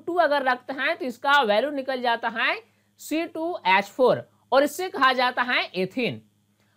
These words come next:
अब n is equal to अगर थ्री रखेंगे तो इसका वैल्यू निकल जाएगा सी थ्री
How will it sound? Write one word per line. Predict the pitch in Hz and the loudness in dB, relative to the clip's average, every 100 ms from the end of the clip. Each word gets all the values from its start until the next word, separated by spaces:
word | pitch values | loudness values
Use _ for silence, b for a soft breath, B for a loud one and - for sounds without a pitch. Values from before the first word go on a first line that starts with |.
| _ - | _ 4
अब | 302 - 277 | 4 4 0
n | 339 339 | 0 -2
is | 330 | -2
equal | 320 320 | 2 2
to | 320 | 2
अगर | 311 311 | 2 2
थ्री | 311 294 349 | 0 -6 -2
रखेंगे | 294 277 277 294 | -2 -2 0 2
तो | 302 | 2
इसका | 254 - 277 | -2 -2 2
वैल्यू | 233 247 285 | 2 2 -2
निकल | 277 277 | -4 -4
जाएगा | 262 254 254 269 294 | -2 -2 0 0 0
सी | - 269 294 | -4 -10 -10
थ्री | 294 277 | -10 -12